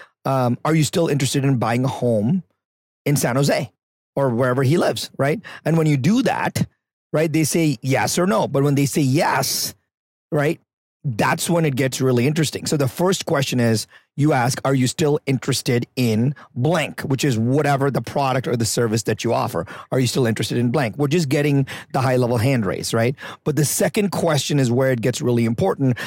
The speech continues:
The second question, again, is based on the entire principle of you want to make it convenient for them to say yes.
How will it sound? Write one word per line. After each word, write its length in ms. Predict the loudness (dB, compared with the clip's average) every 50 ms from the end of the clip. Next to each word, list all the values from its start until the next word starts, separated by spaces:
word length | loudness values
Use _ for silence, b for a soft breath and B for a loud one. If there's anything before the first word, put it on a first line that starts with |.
| B B
The 80 | -4 -2
second 340 | 0 0 -2 0 -2 -4
question, 480 | -2 0 0 0 0 0 0 0 0 0 B B B B
again, 400 | -4 -2 0 0 2 2 2 2 2
is 200 | 0 -2 -2 0
based 240 | 0 0 0 2 0
on 100 | 0 0
the 180 | 0 0 0
entire 440 | 0 0 0 0 0 0 2 2 0
principle 580 | 0 0 -2 -2 -2 -4 -4 -2 0 0 0 B B B B B
of 160 | -4 -2 0
you 160 | 0 2 2
want 320 | 2 2 2 2 2 0 0
to 100 | 0 2
make 280 | 2 2 2 2 0 -2
it 100 | -4 -2
convenient 600 | -2 0 0 0 2 2 2 2 4 2 2 0
for 100 | 0 0
them 180 | 0 0 0 0
to 100 | -2 -2
say 200 | -4 -2 -2 0
yes. 640 | 0 2 2 2 0 0 -2 -4 -4 -4 -6 -8